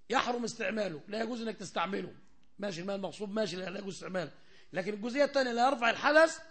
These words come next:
هذه خلاف الراجح، هذا خلاف الايه؟ فالراجح انه ايه؟ يرفع الايه؟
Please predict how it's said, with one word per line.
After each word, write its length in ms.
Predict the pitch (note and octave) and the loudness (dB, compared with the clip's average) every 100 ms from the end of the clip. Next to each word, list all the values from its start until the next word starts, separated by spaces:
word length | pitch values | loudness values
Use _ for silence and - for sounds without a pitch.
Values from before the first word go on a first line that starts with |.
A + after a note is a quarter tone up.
| - | 0
هذه 200 | - C4 | 2 2
خلاف 280 | A#3 A#3+ G#3+ | 2 -2 0
الراجح، 420 | G#3+ A3 F#3 B2 G2 - - | 2 4 4 -2 -14 -16 -10
هذا 140 | F#3 | -6
خلاف 220 | F3+ A3 | -2 -2
الايه؟ 400 | G#3 A3 A#3 G#3 - - - - - - | 4 6 8 6 -2 -18 -20 -20 -20 -4
فالراجح 500 | - F#3+ A#3+ A#3+ A#3 | -2 2 4 2 0
انه 240 | G3+ A#3 A#3 | 0 2 4
ايه؟ 340 | A#3+ A#3+ F#3 - - - - - - | 4 4 0 -8 -20 -20 -20 -20 -2
يرفع 360 | E3+ A#3+ G3 G3+ | 2 2 2 2
الايه؟ 320 | A3+ B3 | 4 4